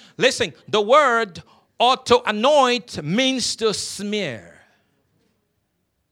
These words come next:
To anoint means to rub upon. And for us Africans, we understand what it means to smear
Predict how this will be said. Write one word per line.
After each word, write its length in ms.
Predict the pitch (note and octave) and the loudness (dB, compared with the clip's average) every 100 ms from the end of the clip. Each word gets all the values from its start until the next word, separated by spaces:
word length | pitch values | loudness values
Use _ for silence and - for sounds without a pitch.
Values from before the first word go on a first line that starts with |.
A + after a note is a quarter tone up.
| _ _ - | _ _ -2
To 120 | A3+ | 4
anoint 480 | A#3 A#3+ D4+ D4 G3+ | 4 4 4 4 0
means 420 | A3+ C4+ B3 - | -4 -4 -6 -4
to 120 | - G3+ | -2 -2
rub 600 | E3+ A3 B3+ A3+ D#3+ - F#3+ | 2 2 4 2 -2 -6 -4
upon. 760 | G3 - A#3 F#3+ A2+ F2 D2+ _ _ _ _ _ _ _ _ _ _ _ _ _ _ _ _ _ | -4 0 0 0 -4 -12 -18 _ _ _ _ _ _ _ _ _ _ _ _ _ _ _ _ _
And 200 | A3 A#3 | 2 2
for 200 | - A3+ C4+ | 0 -2 2
us 540 | D4 D4 - - - _ _ _ _ - | 2 2 -4 -12 -14 _ _ _ _ -2
Africans, 800 | B3 C#4+ - A#3 - G#3 G3+ G3+ | 0 0 -2 -8 -4 -6 -6 -10
we 100 | A3+ | -6
understand 1160 | B3+ D4 C4 - - - C4 A3 G#3 A3+ B3 A#3 - _ | -6 -4 -6 -6 -10 -4 -2 -2 -4 -6 -8 -10 -14 _
what 280 | C#3+ B3 C#4 | 2 4 4
it 160 | A#3+ | -2
means 540 | G3+ B3 B3+ A#3+ A3 - | -6 -4 -4 -6 -10 -12
to 220 | - G#3+ | -6 -6
smear 1040 | G3 - - F#3 G3+ A#3+ G3+ E3+ F3+ G3+ | -6 -10 -14 -12 -8 -6 -6 -8 -10 -12